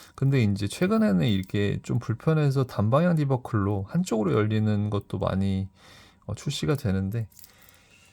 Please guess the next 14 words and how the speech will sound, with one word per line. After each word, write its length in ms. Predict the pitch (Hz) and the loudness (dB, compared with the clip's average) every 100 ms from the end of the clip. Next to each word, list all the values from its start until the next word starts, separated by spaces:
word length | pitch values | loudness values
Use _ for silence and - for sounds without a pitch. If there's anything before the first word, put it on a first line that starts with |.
| _ - | _ -12
어, 100 | 110 | -6
해밀턴도 600 | 139 170 170 175 156 143 | -4 -4 -4 -2 -2 -2
드레스워치에서 720 | 123 127 - 147 - 139 131 | 0 0 0 -4 -2 -2 0
약간의 560 | 101 - 151 127 101 - _ | -4 -4 -2 -2 -4 -8 _
좀 180 | - 110 | -8 -8
변화는 460 | - 104 107 110 110 | -6 -4 -4 -4 -8
필요하지 360 | - 160 139 | -10 -8 -6
않을까 260 | 107 95 - | -6 -6 -8
생각이 360 | - 143 151 143 | -8 -6 -6 -6
좀 180 | - 123 | -6 -10
들었고요. 420 | - 95 - 113 - - - - - _ _ _ _ _ _ - _ - - _ _ _ _ _ _ | -10 -12 -10 -10 -12 -20 -20 -20 -20 _ _ _ _ _ _ -20 _ -20 -20 _ _ _ _ _ _
어, 400 | - - 90 117 113 | -16 -12 -10 -10 -10
사십팔 520 | - 113 - - 170 | -8 -10 -10 -6 0
밀리, 380 | 185 143 120 | 2 0 -4